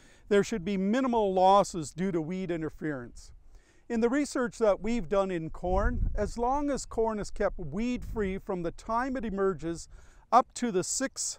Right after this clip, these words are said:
leaf stage of corn, or up to the V four, V five stage of corn, there will be no yield losses due to weed interference. So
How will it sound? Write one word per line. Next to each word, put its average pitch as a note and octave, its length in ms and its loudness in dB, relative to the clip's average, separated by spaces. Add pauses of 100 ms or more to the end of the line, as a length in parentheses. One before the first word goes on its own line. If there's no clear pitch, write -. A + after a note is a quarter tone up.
leaf G3 320 0
stage G3+ 420 0
of F3+ 140 -4
corn, G3 480 0 (240)
or A3 220 8
up G#3 160 6
to G#3+ 120 -4
the E3 120 0
V G#3 260 -2
four, F#3+ 380 2
V G3 200 -4
five F#3 460 4
stage F#3 460 0 (340)
of F3+ 220 2
corn, F#3 400 2 (420)
there G3+ 240 8
will G3 140 4
be F3+ 180 -2
no A3+ 320 6
yield G#3 380 2
losses E3 600 0 (160)
due G3 300 -2
to F3+ 80 -4
weed F3+ 300 -6
interference. D3+ 800 -6 (500)
So A3 400 4